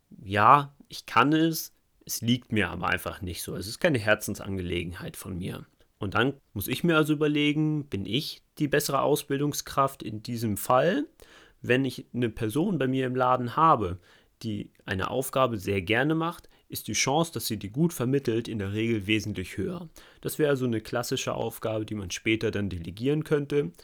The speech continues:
Natürlich nichts jetzt für die ersten Wochen, aber später weiß ich, okay, diese Aufgabe kann ich an die Kollegin abgeben und die freut sich in der Regel drauf.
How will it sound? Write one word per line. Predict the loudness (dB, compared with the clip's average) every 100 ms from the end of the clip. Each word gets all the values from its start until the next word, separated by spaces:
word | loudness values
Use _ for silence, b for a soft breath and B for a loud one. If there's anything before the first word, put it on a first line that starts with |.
| b b _
Natürlich | -6 -4 -4
nichts | -4 -4 -4
jetzt | -6 -6
für | -8
die | -6 -4
ersten | -4 -6 -8 -6
Wochen, | -4 -2 -4 -6 b b b
aber | -6 -6
später | 2 4 4 2 2 b b _
weiß | 2 2 2
ich, | -6 -8
okay, | -4 -4
diese | -4 -4 -4
Aufgabe | -4 -6 -8 -8
kann | -10 -10
ich | -10
an | -10
die | -12
Kollegin | -12 -8 -8 -8 -8
abgeben | -8 -6 -6 -4 -4
und | -6
die | -6
freut | -8 -4 -4 -4
sich | -10 -8
in |
der | -8
Regel | -8 -8 -8
drauf. | -12 -18 -20